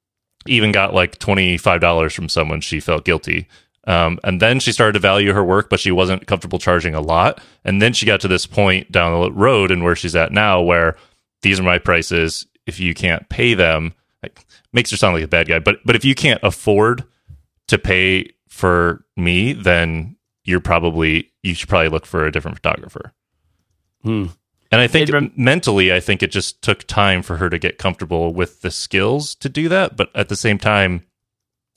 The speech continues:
Speaker 1: mentally with the money too, to feel comfortable charging what she was worth.
Speaker 2: Yeah, I mean, that's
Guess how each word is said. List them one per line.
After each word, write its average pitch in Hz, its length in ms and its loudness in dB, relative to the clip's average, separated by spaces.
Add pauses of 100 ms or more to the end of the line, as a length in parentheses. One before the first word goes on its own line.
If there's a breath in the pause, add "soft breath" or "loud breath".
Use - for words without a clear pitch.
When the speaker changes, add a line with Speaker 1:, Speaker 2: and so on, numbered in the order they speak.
Speaker 1:
mentally 101 340 0
with 87 140 -2
the 87 100 -6
money 85 340 0
too, 85 380 -2 (220)
to 90 80 -8
feel 82 180 0
comfortable 80 640 -4 (320)
charging 92 420 2
what 80 240 -4
she 90 220 -2
was 80 260 -2
worth. 87 500 -2 (1080)
Speaker 2:
Yeah, 131 340 2
I 131 80 0
mean, 135 280 2
that's 160 420 0